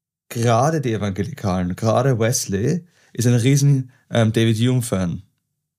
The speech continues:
Und sagt quasi, empirisch müssen Sachen stimmen. Und dann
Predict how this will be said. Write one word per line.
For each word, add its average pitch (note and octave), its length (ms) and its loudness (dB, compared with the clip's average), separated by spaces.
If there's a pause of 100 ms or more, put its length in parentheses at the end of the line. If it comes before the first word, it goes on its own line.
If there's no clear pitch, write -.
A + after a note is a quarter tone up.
(140)
Und A2 120 -2
sagt G2+ 160 0
quasi, G#2+ 260 0 (220)
empirisch D#3+ 720 2
müssen C3+ 260 0
Sachen A#2 320 0
stimmen. A2+ 280 0
Und G2+ 120 -4
dann G#2 200 -2